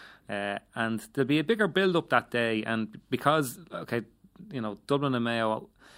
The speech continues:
they've had an awful lot of history, uh, recent history and rivalry and everything else, but because everybody has, and is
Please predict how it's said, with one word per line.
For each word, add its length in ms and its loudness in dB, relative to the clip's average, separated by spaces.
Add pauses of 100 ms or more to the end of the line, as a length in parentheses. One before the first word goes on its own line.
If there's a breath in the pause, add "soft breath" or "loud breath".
(140)
they've 100 -4
had 140 2
an 100 2
awful 240 2
lot 120 2
of 120 -6
history, 600 -2
uh, 180 -2
recent 320 0
history 320 -4
and 120 -6
rivalry 380 0
and 80 -4
everything 300 -6
else, 180 -6
but 140 -8
because 380 4
everybody 400 2
has, 520 0 (260 soft breath)
and 140 -2
is 140 -6